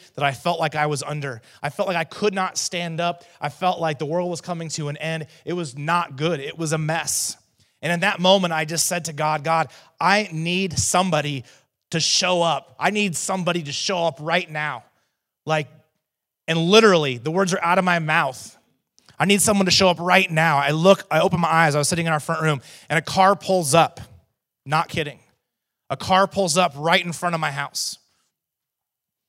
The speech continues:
And one of our good friends, she gets out of her car, and she walks up, and she's really small and very small voice. And she walks up,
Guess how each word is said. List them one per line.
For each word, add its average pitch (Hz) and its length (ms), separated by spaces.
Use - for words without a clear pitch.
And 143 80
one 170 80
of 175 80
our 175 140
good 170 240
friends, 165 600
she - 160
gets 165 200
out 165 140
of 160 80
her 151 120
car, 143 460
and 131 120
she 156 160
walks 156 500
up, 147 260
and 120 140
she's 131 200
really 156 340
small 143 760
and 123 180
very 151 320
small 147 380
voice. 143 720
And 127 80
she 180 180
walks 175 420
up, 170 300